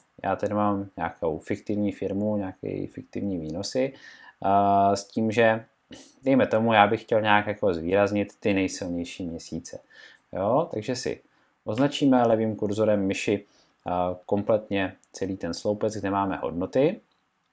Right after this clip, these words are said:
A podmíněné formátování najdeme, eh, hnedka na kartě domů přibližně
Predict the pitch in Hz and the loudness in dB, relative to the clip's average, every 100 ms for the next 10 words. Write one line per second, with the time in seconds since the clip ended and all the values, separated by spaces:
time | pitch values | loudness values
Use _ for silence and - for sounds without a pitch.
0 | _ 82 78 110 131 185 208 170 104 101 | _ -6 -4 -2 -2 0 0 0 0 2
1 | 120 131 139 139 139 127 98 98 104 117 | 4 4 2 2 2 2 2 0 2 2
2 | 123 123 - _ - 101 101 101 98 - | 2 -2 -8 _ -12 -8 -6 -8 -10 -10
3 | - 110 - 107 104 - - - 92 104 | -6 -6 -4 -4 -2 -2 -2 -4 -2 -2
4 | 104 - 92 98 95 104 98 | -2 -4 -6 -4 -4 -4 -4